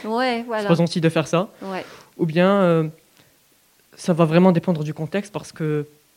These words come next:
Speaker 2: dans un premier contexte, ça pourrait que la personne a vraiment voulu m'ignorer.
Speaker 1: Mhm.
Speaker 2: Ou dans un deuxième contexte plus rationnel,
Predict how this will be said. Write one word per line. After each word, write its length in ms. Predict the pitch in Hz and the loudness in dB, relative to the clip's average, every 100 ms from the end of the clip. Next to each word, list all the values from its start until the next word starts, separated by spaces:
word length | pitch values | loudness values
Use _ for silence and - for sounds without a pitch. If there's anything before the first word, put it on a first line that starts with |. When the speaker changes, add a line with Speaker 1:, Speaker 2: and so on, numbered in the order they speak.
| _ _ _ _ _ | _ _ _ _ _
Speaker 2:
dans 80 | 143 | -2
un 60 | 160 | 0
premier 240 | - 180 | 4 2
contexte, 380 | 175 170 185 - | 0 -2 -2 -4
ça 120 | - | -8
pourrait 320 | 151 160 165 | -6 -2 -2
que 100 | 160 | 0
la 120 | 156 147 | -2 -4
personne 320 | - 175 147 | -2 0 0
a 80 | 147 | -2
vraiment 340 | 139 170 170 | 2 2 4
voulu 540 | 165 156 160 160 160 160 | 0 -2 -2 -2 -2 -4
m'ignorer. 500 | 156 151 139 160 226 - 202 | -4 -2 -2 -2 -4 -10 -14
Speaker 1:
Mhm. 260 | 180 208 494 - | -10 -10 -10 -12
Speaker 2:
Ou 40 | |
dans 260 | 151 156 151 | -10 -8 -4
un 140 | 151 | -4
deuxième 260 | 151 160 165 | -2 -2 -2
contexte 460 | 165 165 170 165 - | -2 -4 -4 -6 -6
plus 100 | 165 | -4
rationnel, 560 | 151 - 160 175 208 | -4 -2 0 0 -2